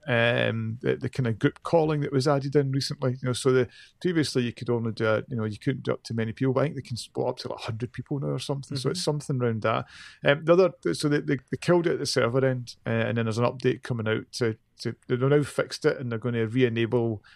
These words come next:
Speaker 1: it with a new update. Um, the, the worst bit of this for me was some, a, a, a kinda, you know, a, a, a little, a little mum somewhere found this bug,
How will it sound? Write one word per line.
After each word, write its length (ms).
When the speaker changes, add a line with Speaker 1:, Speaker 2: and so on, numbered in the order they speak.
Speaker 1:
it 220
with 160
a 80
new 200
update. 380
Um, 420
the, 240
the 100
worst 340
bit 140
of 400
this 180
for 140
me 240
was 360
some, 360
a, 60
a, 40
a 80
kinda, 320
you 80
know, 200
a, 200
a, 140
a 100
little, 380
a 80
little 200
mum 280
somewhere 540
found 360
this 160
bug, 320